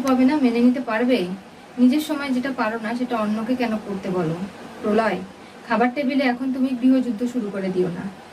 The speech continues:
সবাই যেভাবে খাচ্ছে তাদের খেতে দাও। আমি বুঝতে পারছি না, এই পরিবারের সম্মান বাঁচাতে গীতা লড়াই করছে, আর দাদা তুমি সারা জীবন ক্রিমিনালদের হয়ে লড়াই করেছো, আজকে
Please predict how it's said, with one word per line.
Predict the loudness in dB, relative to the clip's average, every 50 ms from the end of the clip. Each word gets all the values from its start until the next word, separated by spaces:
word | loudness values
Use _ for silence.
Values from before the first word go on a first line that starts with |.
| -20 -20 -10 -2
সবাই | 2 2 4 4 4
যেভাবে | 2 2 2 2 0
খাচ্ছে | 0 0 -2 -2 0 -2 -2 0
তাদের | 0 2 0 0 0 -2
খেতে | -2 0 0
দাও। | -2 -2 -4 -6 -6 -8 -12 -16 -16 -18 -18 -18 -12 -4 0
আমি | 0 2 2
বুঝতে | 2 0 0 0 0
পারছি | 2 0 0 -2 -4 -6
না, | -4 -4 -6 -8 -10 -16 -20 -16 -2 2
এই | 2 4
পরিবারের | 4 4 4 4 2 2 2 0
সম্মান | 0 0 -2 0 2 0 0 0
বাঁচাতে | -2 -2 -2 -2 -2 0 0
গীতা | 0 0 0 0 0
লড়াই | 0 0 0 0 -2 -2 -4
করছে, | -4 -6 -8 -6 -6
আর | -4 -2
দাদা | -2 0 0 0 -2 0
তুমি | 0 2 4 4 4 4 0 -4 -6 -10 -16 -20 -20 -20 -20 -20 -6 -2
সারা | 0 0 2 2
জীবন | 0 0 0 0 0 0 0 0 0 2
ক্রিমিনালদের | 4 6 8 8 8 6 4 2 0 2 2 4
হয়ে | 4 6 6 6
লড়াই | 6 4 4 2 0
করেছো, | 0 -4 -6 -6 -6 -6 -8
আজকে | -8 -8 -6 -8